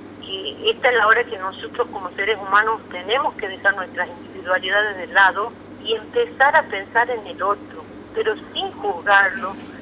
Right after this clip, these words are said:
sin acusarlo, sin esas falacias que tanto daño hacen, sobre todo en las redes sociales. Entonces nosotros creo que estamos llamados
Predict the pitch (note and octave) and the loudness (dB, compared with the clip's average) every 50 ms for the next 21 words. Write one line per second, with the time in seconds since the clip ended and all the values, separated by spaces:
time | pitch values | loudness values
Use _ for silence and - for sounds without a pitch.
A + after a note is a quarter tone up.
0 | - - - - D4 D#4+ D#4 B3+ - - - - - - - G#3+ G#3 G3 F#3+ F3+ | -16 -14 -10 -8 -2 2 4 4 4 2 -2 -14 -14 -8 0 4 6 8 8 6
1 | F3 F3+ F#3 F#3 - - - - - - - - - - - - D4 E4 - - | 4 2 -2 -6 -8 -12 -16 -16 -16 -16 -16 -16 -16 -12 -8 -6 -6 -4 -2 0
2 | - G#3 - - - G3+ F#3+ G3 G#3+ A#3+ B3+ B3 - - - - F#3 G3+ G#3+ - | 2 2 2 2 2 4 4 4 6 6 4 4 4 -2 -12 -10 -8 -8 -8 -10
3 | - - - - - G3 - - A#3 B3 C4+ C4 - - B3 G#3+ G#3+ G#3+ A3 A#3 | -12 -16 -16 -14 -14 -14 -2 4 4 4 4 4 0 -2 2 4 6 4 4 4
4 | A3+ G#3+ G3 G3 G3+ - - - - D3 D3 - - - - - - - - - | 4 6 6 6 6 4 -2 -12 -14 -14 -14 -14 -16 -16 -16 -16 -16 -16 -10 -6
5 | G#3 F#3 F3+ E3+ D3+ - G3+ G#3 A#3 B3+ G3+ D#3+ D#3 D#3+ D3+ D#3+ E3 D#3+ - - | -6 -4 -2 -4 -4 -2 2 4 4 4 4 2 0 -6 -6 -8 -10 -12 -12 -12
6 | - E3+ D#3 - - D#3+ D#3+ D3 - - - - - - - - - - C#3+ A#2+ | -12 -12 -10 -8 -6 -4 -4 -4 -6 -8 -16 -18 -16 -16 -16 -12 -6 -4 -4 -4
7 | - - - - - - - - - - - - - - - - B3 A#3+ - B3+ | -6 -8 -14 -16 -16 -16 -14 -14 -14 -6 -4 -2 -2 -2 -2 -2 0 2 2 2
8 | B3 - A#3+ A3+ A#3 - A#3 - - A3 A3+ A#3 A3+ G#3+ G3+ G3 F#3+ G3+ G#3+ A3+ | 2 2 2 0 0 0 0 2 2 4 4 4 2 4 6 4 6 6 8 8
9 | A#3 A3 G3 G#3 A3+ A#3+ | 8 8 6 2 0 -4